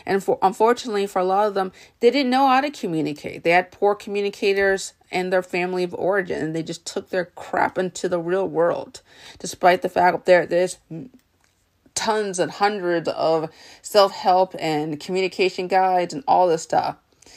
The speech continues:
People just don't like the idea of confronting their own personal demons, so they just rather lash out, and that's just the fact of life. So instead of bitching and moaning and getting irritated about that reality,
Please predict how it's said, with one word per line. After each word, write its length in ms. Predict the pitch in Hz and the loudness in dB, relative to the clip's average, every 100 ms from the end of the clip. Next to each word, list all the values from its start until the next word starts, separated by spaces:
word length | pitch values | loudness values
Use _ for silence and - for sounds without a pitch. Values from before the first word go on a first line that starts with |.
| - - | -20 -8
People 220 | 220 202 214 | -2 0 0
just 400 | - 202 - 165 | 0 -2 -4 -2
don't 380 | 185 190 - - | 0 0 -4 -6
like 420 | 165 170 175 - | 0 2 0 -2
the 140 | 165 | 0
idea 560 | 165 160 147 - 156 156 | 0 -2 -8 -10 -4 -4
of 220 | - 151 | -4 -10
confronting 640 | - 165 - 156 156 170 | -14 -10 -6 -6 -6 -8
their 140 | 165 160 | -6 -6
own 200 | 160 147 | -6 -8
personal 440 | - 165 - 160 | -6 -6 -6 -10
demons, 520 | 147 151 156 180 180 | -8 -8 -6 -6 -6
so 80 | - | -8
they 120 | 160 | -8
just 220 | 160 170 165 | -8 -6 -2
rather 240 | 165 160 | -2 -2
lash 380 | 156 160 160 - | -2 -4 -4 -4
out, 180 | 165 - | -4 -4
and 120 | 156 | -6
that's 220 | 160 - | -6 -6
just 140 | 160 | -10
the 80 | 156 | -10
fact 320 | - 151 - | -2 0 0
of 140 | 135 160 | -8 -8
life. 560 | 190 - - - - - | -6 -6 -12 -20 -20 -4
So 140 | 208 | -2
instead 260 | 196 240 226 | 0 -2 -2
of 140 | 190 | 0
bitching 320 | 190 - 196 | 0 0 -6
and 120 | 170 | -4
moaning 380 | 175 190 196 175 | 0 0 0 -2
and 100 | 160 | -2
getting 260 | 175 170 151 | 0 0 -2
irritated 480 | 165 220 - 160 156 | -2 -4 -4 -4 -2
about 300 | 156 147 - | 0 0 -2
that 180 | 156 | -4
reality, 640 | 151 151 160 196 175 160 | -4 -2 0 0 0 -2